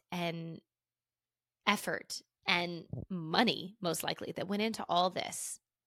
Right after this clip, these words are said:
to get to experience it and be a part of it. I will be eternally grateful to whoever deemed it me to invite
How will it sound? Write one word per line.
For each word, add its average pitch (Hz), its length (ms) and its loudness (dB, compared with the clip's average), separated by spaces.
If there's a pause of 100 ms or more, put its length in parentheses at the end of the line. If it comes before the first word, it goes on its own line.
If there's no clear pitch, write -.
(520)
to 208 100 0
get 220 160 6
to 269 80 6
experience 185 540 0
it 185 120 -2
and 180 100 -4
be 170 120 0
a - 40 0
part 147 260 -4
of 147 100 -4
it. - 200 -4
I 175 100 -2
will 180 100 2
be 196 180 0
eternally 220 440 0
grateful - 600 -6 (280)
to 208 140 2
whoever 180 320 6
deemed 175 560 -2
it - 400 -2 (1080)
me 196 420 6
to 180 240 0
invite 160 440 4